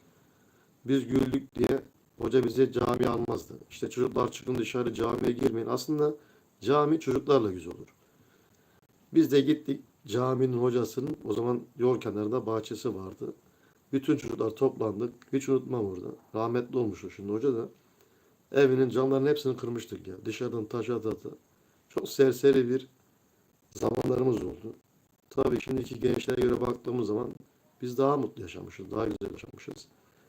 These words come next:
Daha bir dost yaşamışız yani. Her şeyi o oyunlardan ziyade gerçek yaşamışız arkadaşlar.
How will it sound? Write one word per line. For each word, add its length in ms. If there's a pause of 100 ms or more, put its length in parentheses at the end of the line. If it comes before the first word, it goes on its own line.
(460)
Daha 280
bir 200
dost 280
yaşamışız 640
yani. 200
Her 100
şeyi 280
o 120
oyunlardan 480
ziyade 480 (800)
gerçek 320
yaşamışız 480
arkadaşlar. 460